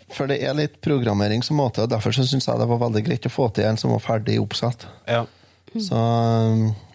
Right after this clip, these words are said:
Speaker 1: jeg, altså, jeg, jeg har brukt min mye, har jeg. Veldig mye. Og har, eh,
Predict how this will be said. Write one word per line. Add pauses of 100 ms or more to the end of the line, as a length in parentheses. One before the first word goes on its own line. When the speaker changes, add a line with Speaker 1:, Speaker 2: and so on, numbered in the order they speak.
(1000)
Speaker 1:
jeg,
altså,
jeg,
jeg
har
brukt
min
mye, (140)
har
jeg. (340)
Veldig (120)
mye. (720)
Og
har,
eh,